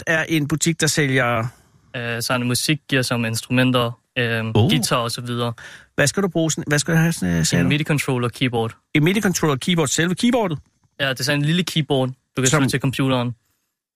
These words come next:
Speaker 1: Som kontrollerer?
Speaker 2: Ja, så kan jeg sige sådan til computeren, "Jeg vil gerne have den her lyd," og så kan jeg spille lyd, øh, med klaveret fra de lyd, jeg har sat ind i computeren, og så kan jeg også lave tromlyde.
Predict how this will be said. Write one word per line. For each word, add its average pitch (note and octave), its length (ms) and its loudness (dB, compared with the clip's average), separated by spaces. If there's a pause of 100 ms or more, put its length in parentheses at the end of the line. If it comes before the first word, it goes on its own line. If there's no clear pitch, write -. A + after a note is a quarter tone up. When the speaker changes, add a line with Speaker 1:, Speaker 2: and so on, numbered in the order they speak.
(120)
Speaker 1:
Som - 500 0 (160)
kontrollerer? D3+ 760 2 (460)
Speaker 2:
Ja, C3 120 -2
så C3 120 -4
kan C3+ 120 -2
jeg A#2+ 280 -2
sige C3 340 -2
sådan A#2+ 280 -2 (180)
til C#3 100 -2
computeren, B2 440 0 (100)
"Jeg B2+ 100 2
vil B2 100 0
gerne B2+ 120 0
have B2 80 0
den C3+ 140 2
her C3 80 4
lyd," A#2+ 220 -2 (160)
og B2 100 -2
så A#2 100 -2
kan B2+ 100 0
jeg A2+ 80 0
spille A#2+ 240 -2
lyd, B2+ 180 2 (420)
øh, A#2 200 0
med A2+ 100 -2
klaveret B2 320 0
fra A#2+ 120 -4
de B2+ 160 -4
lyd, B2+ 160 2
jeg A#2+ 120 0
har A2+ 160 -2
sat A#2 180 -8
ind B2 120 0
i B2+ 40 2
computeren, C#3 520 2 (800)
og B2 60 -4
så C3+ 100 0
kan - 60 -4
jeg B2 80 2
også B2 120 -2
lave B2 100 0
tromlyde. A2+ 460 0